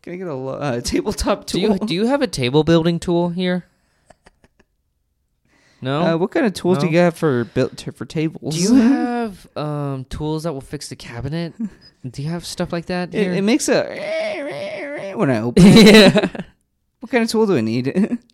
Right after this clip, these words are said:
Speaker 1: <laughs>
Speaker 2: Do you guys have, um, you know, any, um, <laughs> trying to think of other shit. <laughs> Oh, man.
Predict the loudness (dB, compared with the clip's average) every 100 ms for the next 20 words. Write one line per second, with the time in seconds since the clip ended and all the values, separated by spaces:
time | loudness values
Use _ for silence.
0 | _ -20 _ -14 -10 -8 -8 -8 -8 -6
1 | -4 -4 -4 -4 -6 -10 -14 -18 _ _
2 | -12 -10 -10 -10 -10 -8 -8 -8 -10 -14
3 | -18 -20 _ -20 -20 -20 -20 -20 -20 _
4 | _ -10 -8 -6 -6 -6 -4 -8 -10 -10
5 | -10 -10 _ _ _ -10 -10 -10 _ _
6 | -18 -18 -20 -20 _ _ _ _ _ _
7 | _ -16 -12 -10 -10 -10 -10 -12